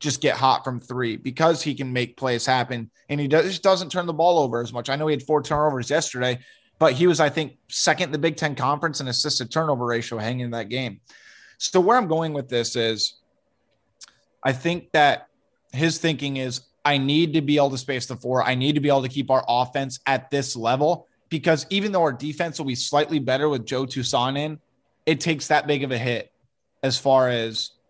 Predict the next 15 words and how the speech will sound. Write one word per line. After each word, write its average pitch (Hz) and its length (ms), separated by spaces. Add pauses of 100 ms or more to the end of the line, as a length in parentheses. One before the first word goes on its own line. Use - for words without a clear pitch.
(120)
what 139 180
the 135 80
offense 117 460
can 104 160
do. 101 240 (380)
So - 180
at 143 100
least 160 220
that's 185 240
kind 185 160
of 147 80
my 143 240
thinking 147 400
about 143 240
it. 127 180